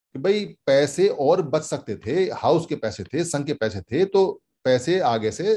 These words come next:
समझदारी से खर्च किए जाए, बचाए जाए, काम आते हैं हाउस में। और ये बात मैंने एक बार और भी कही, दो बार कही, ये बात उनको चुभ गई।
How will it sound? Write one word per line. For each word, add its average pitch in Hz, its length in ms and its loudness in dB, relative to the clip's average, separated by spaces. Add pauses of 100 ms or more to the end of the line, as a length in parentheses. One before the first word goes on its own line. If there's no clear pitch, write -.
(100)
समझदारी 123 420 -2
से 127 120 -6
खर्च 123 180 -8
किए 92 160 -10
जाए, 170 180 2
बचाए 117 380 0
जाए, 76 220 -16 (220)
काम 135 220 2
आते 90 180 -4
हैं 87 80 -8
हाउस 85 240 -12
में। 220 200 -4 (880)
और 117 80 2
ये 143 140 4
बात 131 200 4
मैंने 135 260 2 (380)
एक 131 160 2
बार 139 120 6
और 110 180 6
भी 120 80 -2
कही, 117 140 -4
दो 104 180 -2
बार 90 120 -4
कही, 80 300 -16 (1120)
ये 143 180 2
बात 120 280 2
उनको 117 220 -4
चुभ 98 300 -4
गई। 73 160 -16